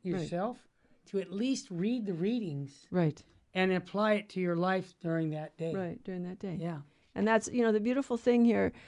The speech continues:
Speaker 1: the obedience of the apostles, they follow Peter's lead.
Speaker 2: Mm-hmm.
Speaker 1: They're not arguing with him or,
Speaker 2: No.
Speaker 1: or, um,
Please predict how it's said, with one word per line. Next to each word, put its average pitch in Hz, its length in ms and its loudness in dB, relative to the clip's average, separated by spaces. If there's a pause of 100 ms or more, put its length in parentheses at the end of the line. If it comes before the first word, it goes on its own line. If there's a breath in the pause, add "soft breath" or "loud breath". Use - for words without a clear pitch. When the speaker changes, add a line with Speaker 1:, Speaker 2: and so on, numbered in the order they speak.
(180 soft breath)
Speaker 1:
the 226 120 12
obedience 262 500 10
of 240 80 2
the 208 100 8
apostles, 190 540 4
they 165 120 6
follow 190 360 10
Peter's 202 440 4
lead. 160 400 4
Speaker 2:
Mm-hmm. 160 320 -2
Speaker 1:
They're 208 120 4
not 240 220 8
arguing 208 420 10
with 196 160 4
him 180 300 4
or, 160 260 4
Speaker 2:
No. 240 60 0
Speaker 1:
or, - 320 0
um, 165 280 2